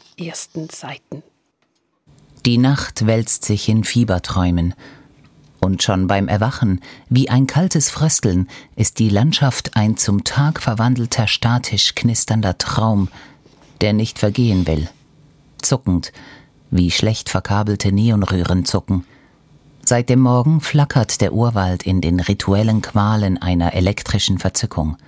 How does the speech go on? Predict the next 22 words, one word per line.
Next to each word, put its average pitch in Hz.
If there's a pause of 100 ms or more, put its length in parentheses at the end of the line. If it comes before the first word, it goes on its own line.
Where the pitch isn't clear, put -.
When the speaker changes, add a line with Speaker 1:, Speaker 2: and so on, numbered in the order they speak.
(1000)
Speaker 2:
Regen. 85 (1300)
Das -
Gewitter 92
ist 87
so 101
weit 95
entfernt, 92
dass 98
der 98
Donner 104
nicht 101
zu 104
hören 110
ist. - (1200)
Ist -
es 92
ein 87
Traum? 90 (1300)
Ist -
es 113
ein 107
Traum? 117